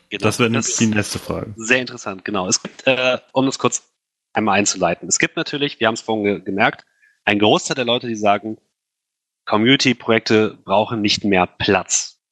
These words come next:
Speaker 1: So. Platz bedeutet aber nicht gleich Unterstützung. Also, ich persönlich bin schon der Meinung, dass, dass ich mit Timo und auch anderen Leuten hier in der Firma auf einer, auf einer Wellenlänge, dass halt Community-Projekte für uns super wichtig sind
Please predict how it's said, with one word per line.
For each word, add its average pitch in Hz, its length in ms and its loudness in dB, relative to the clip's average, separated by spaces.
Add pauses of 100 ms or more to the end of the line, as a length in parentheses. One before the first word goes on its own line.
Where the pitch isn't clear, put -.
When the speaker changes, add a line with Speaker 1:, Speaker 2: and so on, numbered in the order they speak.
(140)
Speaker 1:
So. - 480 -4
Platz 117 300 -2
bedeutet 110 300 -8
aber 104 120 -2
nicht 117 160 -4
gleich 107 160 2
Unterstützung. 95 500 -2
Also, 95 260 0 (1080)
ich - 180 2
persönlich 127 340 0
bin 165 120 -4
schon 160 120 0
der 147 100 2
Meinung, 139 380 2
dass, - 340 0 (680)
dass 98 300 -4
ich - 200 -2
mit 104 260 2
Timo 113 420 4
und 98 220 -2
auch - 160 -2
anderen 113 260 2
Leuten 110 260 2
hier 107 60 -2
in 107 60 -2
der 104 80 -4
Firma 104 200 2
auf 90 140 -2
einer, 95 320 2
auf - 120 -6
einer 95 160 0
Wellenlänge, 123 420 4
dass 107 200 0
halt 104 100 -2
Community-Projekte 104 680 0
für - 120 -6
uns 104 160 0
super 98 180 -2
wichtig 143 260 2
sind 170 200 -2